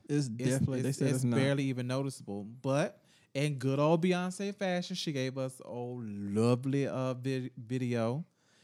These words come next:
Speaker 2: and visual for two
Speaker 1: Two.
Speaker 2: of the songs.
Speaker 1: Mm-hmm.
Speaker 2: Yeah,
Speaker 1: For
Speaker 2: um,
Speaker 1: Spirit
Speaker 2: Spirit
Speaker 1: and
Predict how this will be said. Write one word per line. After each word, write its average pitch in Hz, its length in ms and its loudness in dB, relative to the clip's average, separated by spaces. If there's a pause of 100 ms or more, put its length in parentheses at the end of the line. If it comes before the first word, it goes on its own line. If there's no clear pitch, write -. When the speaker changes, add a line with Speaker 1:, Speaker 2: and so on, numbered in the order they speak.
(220)
Speaker 2:
and 117 180 -6
visual 120 680 -4
for 110 460 -2 (100)
two 151 480 -10 (280)
Speaker 1:
Two. - 140 -2
Speaker 2:
of 202 80 0
the 123 80 -4
songs. 185 380 -4
Speaker 1:
Mm-hmm. 123 80 0
Speaker 2:
Yeah, 110 200 2 (140)
Speaker 1:
For 123 100 -4
Speaker 2:
um, 110 60 -2
Speaker 1:
Spirit 135 380 2
Speaker 2:
Spirit 135 220 -2
Speaker 1:
and 123 80 -2